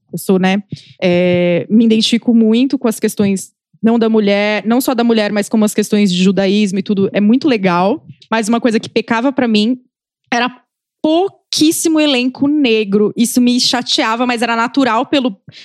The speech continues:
na história natural, porque é de onde ela vem,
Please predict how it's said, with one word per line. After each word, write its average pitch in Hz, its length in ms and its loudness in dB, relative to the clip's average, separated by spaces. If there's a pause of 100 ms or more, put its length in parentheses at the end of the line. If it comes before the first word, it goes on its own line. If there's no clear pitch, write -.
(160)
na 226 100 0
história 277 380 -2
natural, 285 520 -2
porque - 180 -4
é 208 40 2
de 202 120 0
onde 247 180 2
ela 262 180 0
vem, 208 460 -2